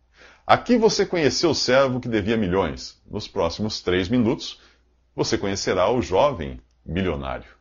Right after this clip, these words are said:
No capítulo dezenove de Mateus, vamos encontrar um jovem milionário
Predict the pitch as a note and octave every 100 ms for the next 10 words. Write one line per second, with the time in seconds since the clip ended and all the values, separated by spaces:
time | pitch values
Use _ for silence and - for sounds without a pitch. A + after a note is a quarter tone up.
0 | _ _ _ _ _ G3 G3+ G3 B3+ A#3
1 | F#3 C3+ G#2 G2 E2+ A#2+ D3+ F#2+ D#2+ D#2
2 | D2+ - A#2+ D#2 C#2+ A2 C3 C3 C3 G2+
3 | F2 G2 A#2 G2 F2 D3+ F3+ D#3+ D3 D3
4 | B2 E2+ F#2 G2 A#2+ C3